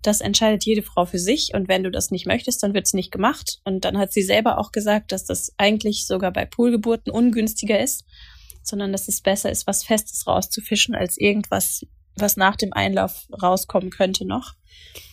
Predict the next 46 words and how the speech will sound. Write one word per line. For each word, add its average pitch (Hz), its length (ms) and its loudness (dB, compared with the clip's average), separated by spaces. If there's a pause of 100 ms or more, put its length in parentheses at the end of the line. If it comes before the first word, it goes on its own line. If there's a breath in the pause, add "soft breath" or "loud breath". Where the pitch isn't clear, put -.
(960 loud breath)
Und 233 80 4
dann 202 120 4
habe 202 100 0
ich - 120 -10
gesagt, 196 300 -2
"Ja, 214 120 2
das 208 140 -2
fühlt 196 180 -2
sich 196 160 -6
für 208 100 -2
mich 196 140 -2
viel 110 140 2
besser - 340 0
an. - 220 -6
Also 175 380 -4 (680)
ich - 180 -2
möchte 226 280 2
keinen 175 260 0
Einlauf - 380 -4
haben. 185 220 0
Und 220 160 4
wenn 233 140 4
ich 254 160 2
einen 196 120 2
möchte, 202 280 2
kurz 269 220 2
vor 240 120 2
der 226 120 4
Geburt, 233 320 0
kann 220 120 0
ich 214 60 0
es - 20 -4
ja 214 80 2
immer 208 100 0
noch 190 100 -2
machen. 240 320 0
Aber 175 220 -4
jetzt 196 320 2
zum 214 120 0
jetzigen 254 400 4
Standpunkt 277 520 2
der 254 80 2
Schwangerschaft 247 500 0
möchte 247 240 2
ich - 60 -16
keinen. 226 420 2